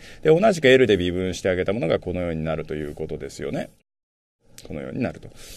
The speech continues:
んで、あとはエムアールティーエスっていうのは、えー、縦軸の方の、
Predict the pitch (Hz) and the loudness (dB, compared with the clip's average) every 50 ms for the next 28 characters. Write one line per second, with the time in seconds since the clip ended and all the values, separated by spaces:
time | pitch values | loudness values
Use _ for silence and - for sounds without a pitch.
0 | - - 156 170 185 185 202 196 147 104 95 135 151 - 120 113 117 135 127 110 | -10 -6 -4 0 2 4 6 6 6 6 4 4 4 4 4 4 6 8 8 8
1 | 98 95 107 113 123 131 127 127 131 131 127 135 131 127 120 - - - 104 95 | 6 6 4 4 4 4 4 4 2 2 2 2 2 2 2 0 -4 -2 -2 -2
2 | 92 92 117 135 127 107 85 - - - - - - 117 120 123 123 117 117 - | 0 0 2 2 2 2 2 -2 -8 -20 -20 -4 2 6 8 10 10 8 6 4
3 | 139 143 - 196 196 175 175 185 175 - 190 185 190 185 165 185 202 208 202 208 | 0 2 4 6 4 4 2 0 0 2 2 2 4 4 4 4 4 4 4 4
4 | 247 330 339 277 170 120 - | 4 4 4 4 4 4 0